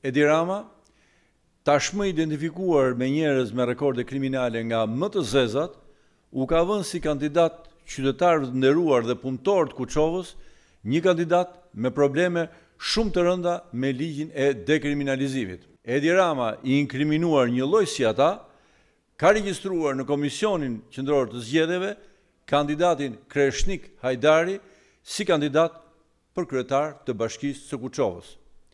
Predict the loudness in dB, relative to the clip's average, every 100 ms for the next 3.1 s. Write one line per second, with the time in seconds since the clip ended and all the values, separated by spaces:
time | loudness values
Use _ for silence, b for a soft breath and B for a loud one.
0 | _ _ _ _ _ _ -10 2 4 4
1 | 4 4 2 -18 -20 -20 -20 _ _ _
2 | _ -2 4 6 4 0 0 0 0 -4
3 | -4